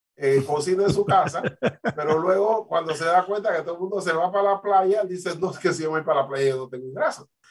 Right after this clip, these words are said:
Speaker 1: Entonces,
Speaker 2: Exacto.
Speaker 1: es lo mismo. Por eso el Estado inteligente en los países desarrollados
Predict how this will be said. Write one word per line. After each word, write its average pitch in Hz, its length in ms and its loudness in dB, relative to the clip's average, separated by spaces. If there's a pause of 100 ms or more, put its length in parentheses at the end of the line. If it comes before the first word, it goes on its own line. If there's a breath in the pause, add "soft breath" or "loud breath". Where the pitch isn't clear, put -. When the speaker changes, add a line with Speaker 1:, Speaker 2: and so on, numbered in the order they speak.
(260 soft breath)
Speaker 1:
Entonces, - 340 6
Speaker 2:
Exacto. 247 160 4
Speaker 1:
es 247 80 2
lo 262 80 4 (220)
mismo. - 380 -6
Por 175 140 -2
eso 220 200 0
el 240 80 0
Estado 202 560 0
inteligente 175 840 -6
en - 60 -4
los 160 140 0
países 160 300 -4
desarrollados 156 760 -2